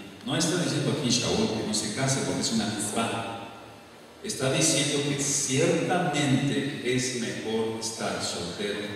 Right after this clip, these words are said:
si ya no te toca casarse, casar. Si es plan del Eterno, mantente así. Pero en Kedusha,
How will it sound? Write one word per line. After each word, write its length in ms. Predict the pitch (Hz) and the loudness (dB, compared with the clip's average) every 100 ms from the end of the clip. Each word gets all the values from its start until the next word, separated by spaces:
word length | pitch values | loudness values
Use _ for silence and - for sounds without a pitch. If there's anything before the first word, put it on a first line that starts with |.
| 104 - - | -10 -12 -12
si 300 | - 120 107 | -8 -6 -4
ya 160 | 120 117 | -2 0
no 180 | 117 110 | 0 -2
te 140 | 110 - | -4 -4
toca 300 | 95 95 - | -4 -4 -6
casarse, 420 | 95 - 98 - - - - - - - | -6 -6 -6 -6 -8 -12 -16 -16 -18 -10
casar. 680 | 107 - 107 - 107 98 - - - | -6 0 0 0 -2 -6 -8 -8 0
Si 260 | - 127 | 4 6
es 120 | 123 | 6
plan 340 | - 127 117 117 | 4 2 2 2
del 120 | 104 95 | 2 0
Eterno, 340 | 113 113 113 104 | 0 0 0 -2
mantente 560 | - - 107 107 - | -4 -4 -2 -2 -4
así. 180 | - - - - - | -4 -4 -6 -10 0
Pero 320 | 147 185 185 | 6 10 10
en 240 | 185 180 - | 10 8 6
Kedusha, 520 | - - 131 - | 6 6 6 4